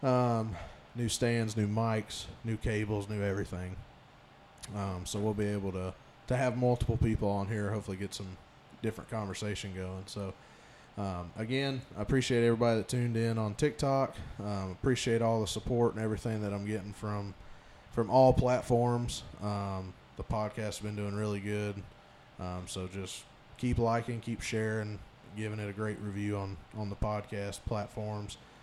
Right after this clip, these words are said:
Unless you truly don't like it, then tell me what I'm doing wrong and what I can fix. Um, I'm, I'm all o-, all ears and, and up for any criticism, um, that, that can be given, especially from anybody that's done it. So, um,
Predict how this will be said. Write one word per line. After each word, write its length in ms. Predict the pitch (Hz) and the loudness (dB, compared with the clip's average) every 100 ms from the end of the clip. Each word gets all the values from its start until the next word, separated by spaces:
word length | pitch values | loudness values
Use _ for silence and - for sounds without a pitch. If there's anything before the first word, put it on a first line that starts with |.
| - - - | -20 -12 0
Unless 300 | 131 165 - | 4 4 4
you 60 | |
truly 280 | 156 156 151 | 6 8 10
don't 180 | 143 135 | 8 6
like 220 | 143 131 | 4 2
it, 80 | 95 | -2
then 120 | 101 | -2
tell 160 | 117 113 | 0 2
me 80 | |
what 100 | 110 | 2
I'm 100 | 107 | 2
doing 220 | 104 107 101 | -2 -4 -2
wrong 220 | 104 104 | -2 -2
and 80 | 98 | -2
what 80 | 98 | -4
I 60 | |
can 160 | 95 95 | -4 -4
fix. 340 | - 110 - - - - - - - - | -2 -2 -4 -18 -20 -20 -20 -20 -20 -8
Um, 260 | 113 104 95 | -2 0 0
I'm, 160 | 98 101 - | 0 -2 -2
I'm 160 | 107 | 2
all 260 | 117 131 127 | 8 8 10
o-, 280 | 127 127 120 | 8 6 6
all 280 | 117 143 139 | 6 8 8
ears 380 | 143 147 143 123 | 6 6 6 2
and, 240 | 107 101 - 110 | -2 -4 -8 -8
and 240 | 107 98 104 - | -6 -6 -8 -2
up 160 | 120 - | -2 0
for 180 | 113 | -2
any 240 | 101 113 107 | -2 -2 -4
criticism, 720 | - 110 104 113 104 101 98 - - - 95 | 0 0 0 -2 -4 -4 -8 -12 -14 -16 -10
um, 320 | 95 85 87 92 - - - - - - - - | -8 -8 -10 -14 -18 -20 -20 -20 -20 -20 -20 -12
that, 160 | 98 - | -10 -6
that 160 | 107 | -6
can 100 | 104 | -6
be 140 | 98 95 | -6 -4
given, 300 | 98 98 98 95 | -4 -4 -6 -6
especially 400 | - 104 - 104 | -4 -2 -2 -4
from 180 | - 101 | -4 -4
anybody 280 | 101 98 | -2 -2
that's 160 | 95 - | -2 -4
done 220 | 98 95 | -6 -4
it. 100 | 92 - | -6 -8
So, 340 | - 95 92 - - - - - - | -6 -2 -4 -6 -16 -20 -20 -20 -8
um, 380 | 101 95 92 90 | -4 -4 -4 -8